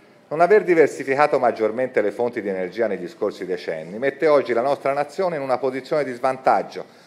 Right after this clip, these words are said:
ci fa rincorrere le nuove tecnologie e stagnare in vecchi accordi capestri di distribuzione.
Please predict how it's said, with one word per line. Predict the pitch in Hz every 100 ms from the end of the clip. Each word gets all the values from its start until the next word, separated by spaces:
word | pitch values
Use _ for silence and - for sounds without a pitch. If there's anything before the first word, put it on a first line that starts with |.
| _
ci | - 120
fa | 127
rincorrere | 120 123 - 156 131
le | 113
nuove | 123 120
tecnologie | 117 117 143 147 165 160 180 156 - -
e | -
stagnare | 147 - 147 117 98 95 110
in | 135 120
vecchi | 117 -
accordi | 123 - 87 85 98
capestri | 104 95 82 - 82
di |
distribuzione. | 78 - 78 73 - - -